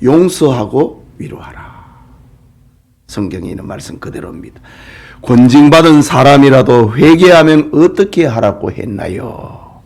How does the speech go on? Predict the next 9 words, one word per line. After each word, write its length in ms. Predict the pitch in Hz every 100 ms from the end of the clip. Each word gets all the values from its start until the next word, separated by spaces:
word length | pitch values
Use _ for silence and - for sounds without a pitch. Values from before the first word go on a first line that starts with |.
| - - - -
용서하고 920 | 110 107 101 - 90 95 80 82 78 -
위로하라. 760 | 156 143 117 - 135 117 - - - - - - _ _ _ _ _ _ _ _ _ _ _ _ _ _ -
음. 160 | - - _ - _ - _ _ - - - - - - - _
건강한 560 | - 143 170 180 180 180
교회는 480 | 170 156 147 139 226
이렇게 340 | 226 226 -
이천 480 | - 113 104 123 104
년 220 | 101 90
동안 300 | 90 90